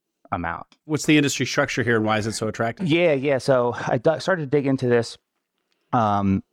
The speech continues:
Speaker 1: more and more, and, like, there was no eight hundred pound gorilla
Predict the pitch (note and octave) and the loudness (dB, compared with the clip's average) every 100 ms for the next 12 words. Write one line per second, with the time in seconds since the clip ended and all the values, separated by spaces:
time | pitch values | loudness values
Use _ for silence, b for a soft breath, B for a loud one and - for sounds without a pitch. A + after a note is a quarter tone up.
0 | - C3 A#2+ A#2+ A#2 G#2 G2 F#2+ - _ | -8 0 2 4 2 2 2 0 -2 _
1 | - G#2 G2 F#2+ F#2+ _ _ _ _ A2+ | -6 -2 0 -2 -4 _ _ _ _ -2
2 | - - _ _ _ _ C3 B2 C#3+ D3+ | -2 -10 _ _ _ _ -4 0 0 2
3 | D3+ C3 B2 A2+ G#2+ _ _ - C3 A#2 | 4 4 2 0 -4 _ _ -2 0 0
4 | A2+ G#2 A2 G#2+ G#2 G2+ G#2 F2+ F2 - | -2 -2 -4 -4 -2 0 0 0 -2 -6